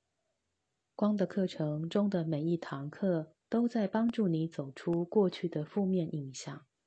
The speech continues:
走出目前的痛苦与不安。团体的力量能大，放大光的能量。在团体中静坐，你将获得更多的支持力量。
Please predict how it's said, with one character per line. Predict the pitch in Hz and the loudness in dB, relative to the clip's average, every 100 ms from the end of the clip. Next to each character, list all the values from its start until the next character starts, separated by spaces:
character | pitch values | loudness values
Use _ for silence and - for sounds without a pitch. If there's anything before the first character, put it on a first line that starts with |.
| _ _ _ _ | _ _ _ _
走 | 180 | 2
出 | 180 208 | 4 2
目 | 202 202 | 2 2
前 | 190 170 | 0 0
的 | 175 170 | 0 0
痛 | - 180 | -2 -2
苦 | 170 151 156 | -2 -2 0
与 | 151 | -2
不 | 135 151 147 | -4 -2 -2
安。 | 151 156 165 _ _ _ _ _ _ _ _ _ _ _ _ _ _ _ _ _ _ | -4 -8 -10 _ _ _ _ _ _ _ _ _ _ _ _ _ _ _ _ _ _
团 | - 214 | 0 2
体 | 247 | 2
的 | 208 190 | 2 2
力 | 233 214 | 2 2
量 | 190 170 165 - | 2 0 -4 -2
能 | 160 160 | -2 0
大， | 185 196 175 - | -2 -4 -4 -12
放 | - 220 196 | -2 0 2
大 | 185 170 165 | 0 -2 -2
光 | 214 226 | -2 0
的 | 214 151 | -2 -4
能 | 139 131 | -4 -6
量。 | 147 139 139 _ _ _ _ | -6 -6 -12 _ _ _ _
在 | 170 156 | 0 0
团 | 151 147 151 | -2 -4 -4
体 | 143 | -4
中 | 135 175 175 | 0 0 2
静 | 214 185 | 0 0
坐， | 165 160 147 143 | 0 0 0 -2
你 | 151 | -6
将 | 147 160 165 | -2 -2 0
获 | 175 | 0
得 | 156 147 | 0 0
更 | 147 208 185 | 0 0 0
多 | 233 240 | -2 0
的 | 175 | -2
支 | - 165 | 0 -4
持 | - 143 | -2 -4
力 | 156 | -4
量。 | 139 139 - | -6 -10 -10